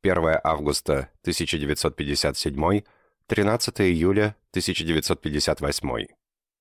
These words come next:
Дата ареста. Двадцать седьмое октября тысяча девятьсот пятьдесят восьмой год. Способы убийства. Удушение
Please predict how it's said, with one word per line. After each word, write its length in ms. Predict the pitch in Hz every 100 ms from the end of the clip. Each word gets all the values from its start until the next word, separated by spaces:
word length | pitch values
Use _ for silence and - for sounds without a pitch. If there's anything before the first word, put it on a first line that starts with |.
| _ _ _ _
Дата 380 | - 85 95 95
ареста. 520 | 92 73 - - - _ _ _ _ _
Двадцать 500 | - 78 78 - 73
седьмое 420 | - 73 76 71
октября 540 | 73 - 78 87 101 107 _ _ _
тысяча 360 | - 127 120 95
девятьсот 380 | 85 80 90 -
пятьдесят 400 | 76 73 76 71
восьмой 380 | 71 - 71
год. 340 | 65 60 - - _ _ _ _ _ _ _ _
Способы 540 | - - 117 117 107
убийства. 640 | 104 85 71 - 73 58 - _ _ _ _ -
Удушение 880 | 87 85 82 - 98 95 90 85